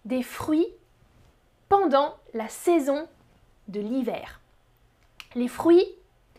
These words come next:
ont besoin de soleil. Hmm. En général, les fruits ont besoin de soleil. Et en hiver, en France, en hiver, hmm, il y a peu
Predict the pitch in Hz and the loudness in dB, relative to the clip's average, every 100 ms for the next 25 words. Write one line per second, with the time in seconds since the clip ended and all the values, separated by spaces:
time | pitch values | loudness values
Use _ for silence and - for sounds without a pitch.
0 | _ _ _ 240 233 247 254 269 311 339 | _ _ _ -4 -2 0 0 2 2 0
1 | 233 - - 233 202 160 160 170 - 208 | -2 -4 0 2 2 -2 -6 -12 -10 -6
2 | 214 233 392 466 _ - - - _ _ | -4 -4 -4 -6 _ -20 -20 -20 _ _
3 | 220 233 240 226 202 214 269 370 392 - | -2 0 0 -2 -2 2 6 6 4 -4
4 | _ - 202 208 - - 294 339 - - | _ -8 -4 -4 -6 -4 0 0 -2 -16
5 | _ _ _ _ _ _ 214 208 175 262 | _ _ _ _ _ _ -10 -8 -4 0
6 | 277 247 269 311 403 - 196 196 - 254 | 0 -2 -2 -2 -4 -12 -16 -16 -2 0
7 | 233 185 170 165 - _ _ _ _ - | 0 -2 -8 -10 -16 _ _ _ _ -12
8 | 180 - 359 403 294 220 208 220 285 403 | -12 -4 -2 0 0 0 2 2 4 2
9 | - _ _ _ _ _ - 339 330 - | -2 _ _ _ _ _ 0 2 2 -2
10 | 247 262 359 - - - 330 277 240 240 | -2 0 -2 -6 -10 2 4 4 0 2
11 | 277 339 339 - - 320 311 262 214 196 | 4 4 2 -10 -10 -8 -6 -4 -6 -10
12 | _ - - - 240 254 - - _ - | _ -20 -20 -6 2 2 2 -8 _ 6
13 | 403 392 | 8 8